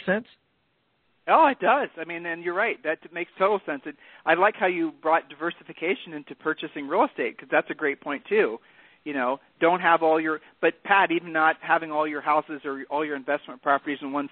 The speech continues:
Speaker 2: city makes sense. I mean, just because you can't
Speaker 1: Yeah,
Speaker 2: drive by
Speaker 1: absolutely.
Speaker 2: it, yeah. I mean, you, uh, well, you, you invest with a couple other guys, and you guys have purchased things in different parts of the country. You bought into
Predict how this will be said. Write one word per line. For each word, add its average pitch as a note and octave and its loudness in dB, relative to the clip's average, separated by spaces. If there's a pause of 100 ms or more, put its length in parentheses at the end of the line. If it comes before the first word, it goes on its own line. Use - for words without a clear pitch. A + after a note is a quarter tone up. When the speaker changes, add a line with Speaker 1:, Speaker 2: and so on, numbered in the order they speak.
(120)
Speaker 2:
city F#3+ -2
makes A2+ -6
sense. - -6 (600)
I D3 -12
mean, B2+ -2 (160)
just F#3 2
because F#3 -2
you F3 -6
can't E3+ -4
Speaker 1:
Yeah, F3+ 6
Speaker 2:
drive E3 6
by D#3 4
Speaker 1:
absolutely. C3+ -2 (160)
Speaker 2:
it, D3+ 0 (380)
yeah. G#3+ 2 (320)
I E3 -16
mean, E3+ -4
you, B3 -2 (100)
uh, C#3+ -10 (600)
well, D#3+ -2
you, B3 2
you B3 -2
invest D#3+ 2
with E3 -16
a - -10
couple D3 -2
other G3+ 2
guys, B2 -4
and C3+ -14
you G3+ -12
guys A3 0
have C3+ -14
purchased C#3 -8
things D3 -8
in C#3 -16
different D3+ -4
parts C#3+ 2
of - -20
the C#3+ -16
country. D3 -6
You G3+ -4
bought C3 0 (420)
into C#3+ -4